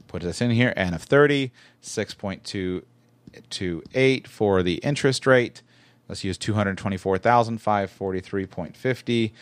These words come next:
as our payment. Future value is zero, and we solve for the present value. So now I need three million one hundred eighty-eight thousand seven hundred eighty-eight dollars at retirement.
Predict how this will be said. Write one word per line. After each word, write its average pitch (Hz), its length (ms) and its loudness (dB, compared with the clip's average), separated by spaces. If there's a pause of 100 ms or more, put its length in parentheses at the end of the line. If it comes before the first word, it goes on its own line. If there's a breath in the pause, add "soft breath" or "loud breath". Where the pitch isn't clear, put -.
(240 loud breath)
as 82 180 -4
our 78 160 2
payment. 127 600 0 (460 soft breath)
Future 98 320 -6
value 92 400 2
is 85 140 -2
zero, 117 760 2 (540 soft breath)
and 85 120 -8
we 82 80 -8
solve 92 320 0
for 87 100 -8
the 87 60 -6
present 113 400 0
value. 101 520 2 (240 soft breath)
So - 140 -8
now 139 320 6
I 135 140 2
need 101 600 -8 (200)
three 160 280 0
million 120 380 2
one 127 140 2
hundred 131 260 0
eighty-eight 98 380 -2
thousand 98 340 0
seven 123 280 0
hundred 104 260 -2
eighty-eight 95 420 -2
dollars 82 580 -4 (140)
at 85 220 -4
retirement. 101 580 -2